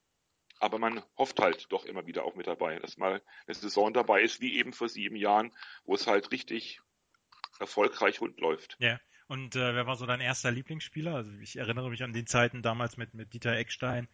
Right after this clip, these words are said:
Speaker 2: Hinterberger, wie sie alle hießen.
Speaker 1: Also mein Lieblingsspieler aller Zeiten ist, ist sicherlich, ähm, der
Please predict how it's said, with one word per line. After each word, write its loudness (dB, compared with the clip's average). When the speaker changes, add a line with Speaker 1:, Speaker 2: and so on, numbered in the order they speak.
Speaker 2:
Hinterberger, 4
wie -14
sie -8
alle -2
hießen. -8
Speaker 1:
Also -6
mein 2
Lieblingsspieler 2
aller 4
Zeiten 2
ist, -8
ist -6
sicherlich, 0
ähm, 2
der 4